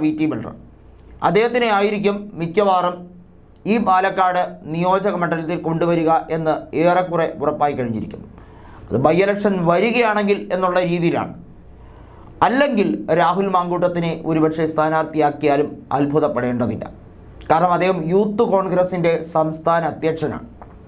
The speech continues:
യൂത്ത് കോൺഗ്രസിൻ്റെ മുൻ സംസ്ഥാന അധ്യക്ഷനാണ് ഷാഫി പറമ്പിൽ. കോൺഗ്രസ്സുകാർക്കിടയിൽ വലിയ വികാരമുള്ള ഒരു നേതാവ്, വലിയ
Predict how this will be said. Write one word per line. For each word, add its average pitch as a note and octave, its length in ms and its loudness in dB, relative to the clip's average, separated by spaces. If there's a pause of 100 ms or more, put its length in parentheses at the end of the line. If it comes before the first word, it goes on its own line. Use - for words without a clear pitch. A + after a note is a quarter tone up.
(220)
യൂത്ത് F#3 240 4
കോൺഗ്രസിൻ്റെ G#3 600 2 (480)
മുൻ A#3 120 4 (180)
സംസ്ഥാന G3 360 2 (120)
അധ്യക്ഷനാണ് E3 520 0 (280)
ഷാഫി D#3+ 420 0
പറമ്പിൽ. D3+ 280 2 (720)
കോൺഗ്രസ്സുകാർക്കിടയിൽ F#3 880 2 (280)
വലിയ F3 340 2 (480)
വികാരമുള്ള F3 640 2 (560)
ഒരു F3+ 180 2
നേതാവ്, D#3+ 400 2 (360)
വലിയ G3 240 2